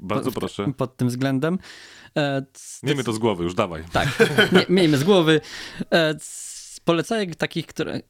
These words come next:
Speaker 2: które według mnie są wartościowe i które na mnie jakoś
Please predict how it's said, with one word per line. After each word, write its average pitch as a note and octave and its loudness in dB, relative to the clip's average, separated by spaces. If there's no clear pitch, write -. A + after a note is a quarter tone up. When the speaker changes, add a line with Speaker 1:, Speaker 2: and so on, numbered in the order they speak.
Speaker 2:
które C#3 -4
według A#2 -4
mnie B2+ 4
są B2+ -2
wartościowe A2+ -2
i G#2+ -4
które G#2+ 0
na G2+ -2
mnie G#2+ -2
jakoś - -8